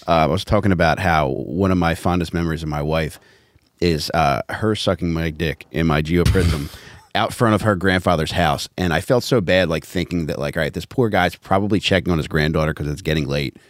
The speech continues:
Speaker 1: And, like, ten days after I met my wife, she's fucking slurping bird in a Geoprism right out front of this poor old man's
Speaker 2: Oh,
Speaker 1: house.
Speaker 2: no.
Speaker 1: So I told Blizz, I was like, you know, at the time I'm just enjoying myself, but now that I think back on, like,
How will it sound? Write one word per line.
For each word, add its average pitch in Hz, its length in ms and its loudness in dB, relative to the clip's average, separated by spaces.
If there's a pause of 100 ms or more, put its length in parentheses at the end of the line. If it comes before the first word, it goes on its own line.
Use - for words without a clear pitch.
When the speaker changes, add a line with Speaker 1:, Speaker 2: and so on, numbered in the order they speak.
(480)
Speaker 1:
And, 87 160 2
like, 78 140 0
ten 117 180 2
days 110 160 4
after 90 220 4
I 85 40 6
met 82 200 2
my 71 100 0
wife, 71 300 0
she's 87 300 -2
fucking 78 540 0
slurping 90 440 2
bird 80 260 2
in 78 120 0
a - 20 0
Geoprism 78 640 0 (320)
right 113 240 0
out 120 120 0
front 113 180 0
of 90 40 0
this 87 100 0
poor 98 220 -2
old 87 140 2
man's 78 240 -2
Speaker 2:
Oh, - 20 0
Speaker 1:
house. 92 320 -2
Speaker 2:
no. 120 320 -10 (140)
Speaker 1:
So 101 280 2
I 98 60 4
told 117 240 0
Blizz, 110 180 2
I 85 60 2
was 80 140 0
like, 80 160 -2 (180)
you 117 120 2
know, 80 120 0
at 113 140 0
the 98 60 0
time 117 200 2
I'm 85 80 2
just 82 160 -2
enjoying 95 300 2
myself, 80 340 -2
but - 160 -2
now 98 220 2
that 92 100 2
I 87 60 2
think 85 260 -4
back 82 260 0
on, 76 140 -4
like, 69 300 -8